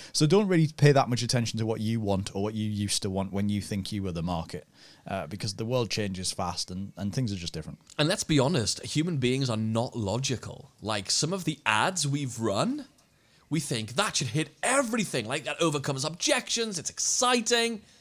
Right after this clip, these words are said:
Speaker 2: Doesn't work. Something we think is stupid, doesn't make sense,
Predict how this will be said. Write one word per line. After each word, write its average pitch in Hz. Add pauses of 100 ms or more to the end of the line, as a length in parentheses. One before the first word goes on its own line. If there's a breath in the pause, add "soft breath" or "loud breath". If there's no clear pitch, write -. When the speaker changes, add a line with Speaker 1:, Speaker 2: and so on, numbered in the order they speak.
(160 soft breath)
Speaker 2:
Doesn't 147
work. 104 (100)
Something 247
we 233
think 165
is 107
stupid, 240 (400 loud breath)
doesn't 208
make 190
sense, -